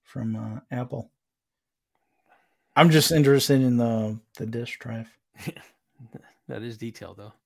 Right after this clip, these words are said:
Speaker 1: Yeah. So Rad Plastic is in second printing right now. It's a great book about Teenage Mutant Ninja Turtle figures, even figures that were just made to the concept stage.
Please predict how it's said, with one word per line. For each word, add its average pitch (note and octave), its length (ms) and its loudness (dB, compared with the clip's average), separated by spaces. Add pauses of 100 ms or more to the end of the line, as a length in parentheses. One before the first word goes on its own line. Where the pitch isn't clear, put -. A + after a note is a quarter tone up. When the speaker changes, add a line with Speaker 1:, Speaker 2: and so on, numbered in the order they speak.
(220)
Speaker 1:
Yeah. A#2 240 -2 (1200)
So - 140 0
Rad G3+ 320 8
Plastic G3+ 640 4 (880)
is B2+ 120 -4
in C3+ 160 0
second D#3+ 360 -2
printing G3+ 340 0
right A2+ 260 0
now. G2+ 260 -6
It's - 120 -10
a - 20 -8
great C3 400 4
book D#3 360 4 (1080)
about B2+ 440 4 (340)
Teenage C#3 400 4
Mutant C3+ 260 2
Ninja C3+ 240 2
Turtle E3 280 4
figures, G#2+ 520 -6
even D#3+ 520 6 (260)
figures C#3+ 480 8
that C3+ 400 6
were B2+ 300 2 (560)
just - 200 4
made C3+ 200 8
to C3+ 100 6
the A2 100 4
concept C#3+ 540 4
stage. - 460 -8